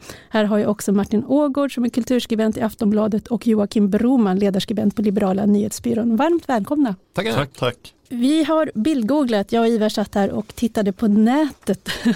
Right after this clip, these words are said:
Speaker 1: <laughs> och skrev ut några. Så jag tänkte att nu, nu har, nu ser ju inte lyssnarna dem, men vi, vi har ett axplock här som vi kan börja och prata om. Men, men låt oss för all del börja med just Stärk gränsen och de här moderata bildsättningarna som kom.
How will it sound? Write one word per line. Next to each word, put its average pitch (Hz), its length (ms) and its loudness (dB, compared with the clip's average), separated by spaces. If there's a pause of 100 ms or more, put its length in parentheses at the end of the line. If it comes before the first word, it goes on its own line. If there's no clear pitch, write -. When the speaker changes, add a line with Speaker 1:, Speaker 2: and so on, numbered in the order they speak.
Speaker 1:
<laughs> - 380 -16
och 240 100 -2
skrev 226 240 0
ut 202 180 -2
några. 190 240 0
Så 220 100 -4
jag 214 80 -2
tänkte 262 300 0
att 220 120 -6 (160)
nu, 254 320 2
nu 247 160 4
har, 254 160 0
nu 240 140 4
ser 214 200 0
ju 208 80 2
inte 240 180 2
lyssnarna 247 360 2
dem, 208 160 0
men 202 120 0
vi, 240 220 0
vi 240 160 2
har 262 320 0
ett 233 160 -4
axplock - 540 -6
här 202 140 0
som 202 140 -2
vi 202 80 0
kan 208 260 0
börja 208 300 2
och 190 100 -6
prata 208 340 -2
om. 202 140 2 (320)
Men, 247 300 -2
men 247 180 2
låt 277 200 0
oss 262 180 -6
för 226 100 -4
all 233 220 0
del 196 200 0
börja 202 340 2
med 214 160 2
just - 400 -6
Stärk 208 360 -4
gränsen 220 560 0
och 208 240 -6
de 208 140 2
här 208 100 2
moderata 208 840 0 (460)
bildsättningarna 208 680 0
som 202 180 0
kom. 208 280 -2